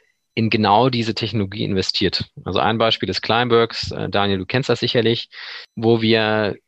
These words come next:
auch tatsächlich Kunde sind, wo wir aber auch über diesen Fonds investieren, weil wir sagen,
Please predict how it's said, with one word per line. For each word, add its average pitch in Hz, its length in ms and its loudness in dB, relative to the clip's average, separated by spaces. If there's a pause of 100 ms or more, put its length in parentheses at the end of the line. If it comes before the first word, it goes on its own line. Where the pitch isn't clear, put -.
(120)
auch 104 260 0
tatsächlich - 380 0
Kunde 175 260 2
sind, 196 540 -2 (120)
wo 110 220 -2
wir 90 140 2
aber 104 160 4
auch 107 200 2
über 107 180 2
diesen 98 220 -4
Fonds 117 300 2
investieren, 120 540 0
weil 120 120 2
wir 113 100 2
sagen, 117 360 0